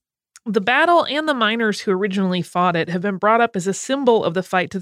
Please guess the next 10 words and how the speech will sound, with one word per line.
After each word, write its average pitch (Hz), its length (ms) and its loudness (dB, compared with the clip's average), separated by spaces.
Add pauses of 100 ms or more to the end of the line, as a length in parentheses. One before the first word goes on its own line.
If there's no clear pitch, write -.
preserve 202 440 -2
the 226 60 -2
mountain 165 480 -2 (340)
or 269 180 4
to 277 140 0
stop 214 300 0
mountaintop 180 520 -2
removal 190 420 0
mining 165 340 -2
entirely. 160 840 -6